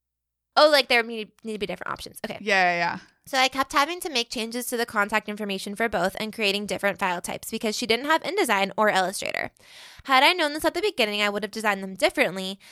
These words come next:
Speaker 1: but that would have just been too easy. <laughs> As for the social media management, I was told they wanted to pick it up in October, about a month and a half later. So I inquired about it again, even though I didn't really want to do it anymore,
Speaker 2: Yeah.
Speaker 1: because I didn't want to be a flake and go back
Speaker 2: <sighs>
Speaker 1: on something I had said I'd do.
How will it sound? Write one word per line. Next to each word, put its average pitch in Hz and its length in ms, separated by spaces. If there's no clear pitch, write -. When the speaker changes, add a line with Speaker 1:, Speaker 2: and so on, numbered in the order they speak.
Speaker 1:
but 247 180
that 220 240
would 247 160
have 233 100
just 196 200
been 196 160
too 196 200
easy. 165 460
<laughs> - 60
As 254 220
for 320 100
the 381 120
social 320 360
media 294 320
management, 208 520
I 220 80
was 226 160
told 233 200
they 311 120
wanted 233 300
to 269 100
pick 214 180
it 220 80
up 208 160
in 247 80
October, 214 600
about 220 200
a 214 60
month 202 240
and 214 80
a 214 60
half 196 200
later. - 380
So - 160
I 240 80
inquired 240 400
about 277 160
it 311 100
again, 202 380
even 208 240
though 208 120
I 202 100
didn't 196 260
really 247 220
want 240 160
to 285 100
do 233 140
it 196 80
anymore, 190 440
Speaker 2:
Yeah. 180 440
Speaker 1:
because 240 180
I 254 60
didn't 233 260
want 240 140
to 269 60
be 302 100
a 339 80
flake 202 320
and 233 120
go 240 120
back 208 240
Speaker 2:
<sighs> - 0
Speaker 1:
on 220 120
something 208 280
I 208 80
had 202 100
said 190 140
I'd 180 180
do. 82 320